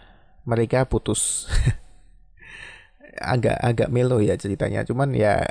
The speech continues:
itu, itu awal ceritanya kayak gitu. Dan, eh, Sancaka yang patah hati itu galau gitulah. <laughs> Terus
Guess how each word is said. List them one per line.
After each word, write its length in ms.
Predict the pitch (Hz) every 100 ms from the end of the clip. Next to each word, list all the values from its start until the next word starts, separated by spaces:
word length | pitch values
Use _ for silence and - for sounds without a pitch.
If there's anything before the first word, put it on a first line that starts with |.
| -
itu, 320 | - - 113 -
itu 300 | - 120 127 131 127 123 120 -
awal 400 | 113 113 113 120
ceritanya 320 | 113 110 113
kayak 320 | 117 104 -
gitu. 320 | - 117 139 139 - - _ _ _ _ _ _ _ _
Dan, 400 | - 113 104 107 127 - - - - _ _ _ _ -
eh, 80 | 110
Sancaka 1040 | - 110 104 113 107 - 139 147 151 151 139 - -
yang 320 | 120 110 107 135
patah 300 | 107 107 107 104
hati 400 | - 113 131 127
itu 320 | 123 127 131 - - - _ _ _ _ -
galau 320 | 107 110 107 107
gitulah. 320 | 107 110 120 -
<laughs> 60 | -
Terus 240 | 127